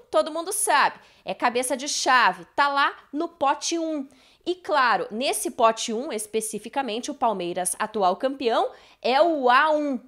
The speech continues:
O Atlético pode ser do B um até o H um. E dentro justamente desta simulação de tabela que a conmebol tem já formalizada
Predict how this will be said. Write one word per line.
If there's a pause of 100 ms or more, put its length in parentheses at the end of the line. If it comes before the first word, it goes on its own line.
(100)
O
Atlético
pode
ser
do
B
um (320)
até
o
H
um. (340)
E
dentro
justamente
desta
simulação
de
tabela
que
a
conmebol
tem
já
formalizada